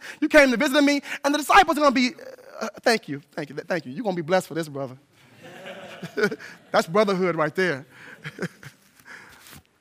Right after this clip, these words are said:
And you know what, what, what's interesting here? Is that the disciples are gonna be astonished.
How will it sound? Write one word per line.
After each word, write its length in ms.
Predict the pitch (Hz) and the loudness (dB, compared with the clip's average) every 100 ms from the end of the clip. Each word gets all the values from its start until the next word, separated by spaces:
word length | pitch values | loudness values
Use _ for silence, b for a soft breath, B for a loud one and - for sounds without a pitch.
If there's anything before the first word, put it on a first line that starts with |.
| _ _ _ _ _ _ _ _ _ _ _ | _ _ _ _ _ _ _ _ _ _ _
And 160 | - 277 | -4 0
you 80 | 339 | 0
know 120 | 339 | 0
what, 160 | 320 | -2
what, 120 | 262 254 | -4 -10
what's 120 | - | -4
interesting 360 | 302 285 - | -4 -4 -6
here? 320 | 277 285 285 285 _ _ _ _ _ _ _ _ _ _ _ _ _ | -2 -2 -4 -8 _ _ _ _ _ _ _ _ _ _ _ _ _
Is 140 | 277 233 | -4 2
that 180 | 247 | 2
the 60 | 208 | 0
disciples 500 | 208 254 311 - 247 | -6 0 0 0 -4
are 140 | 208 | -4
gonna 180 | 214 226 | -4 -4
be 140 | 214 214 | -4 -4
astonished. 840 | - - 262 220 143 - - _ | -6 -6 -6 -4 -6 -10 -14 _